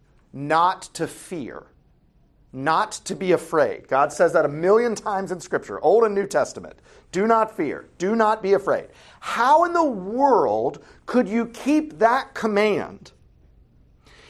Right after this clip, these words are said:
if the role of evil in the world was something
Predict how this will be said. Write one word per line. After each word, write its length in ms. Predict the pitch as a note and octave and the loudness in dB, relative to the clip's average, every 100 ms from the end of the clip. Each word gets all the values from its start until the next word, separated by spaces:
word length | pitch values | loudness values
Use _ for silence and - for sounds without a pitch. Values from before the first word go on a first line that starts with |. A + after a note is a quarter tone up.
| - | -8
if 260 | - A#3 E3+ | -2 -2 2
the 100 | G#3+ | 2
role 640 | F#3+ F#3 G#3 B3+ D4+ D4 | 4 4 6 6 6 6
of 160 | C#4 G3+ | 4 2
evil 400 | A#3+ B3 A#3 A#3 | -2 0 4 4
in 80 | G#3+ | 4
the 60 | |
world 600 | G#3 G3+ G3+ C3 A2 C3+ - _ _ _ _ _ _ _ _ | 4 6 6 4 0 -2 -10 _ _ _ _ _ _ _ _
was 220 | G3+ - | 2 2
something 520 | - B3+ B3+ B3+ A#3 | 2 0 4 2 2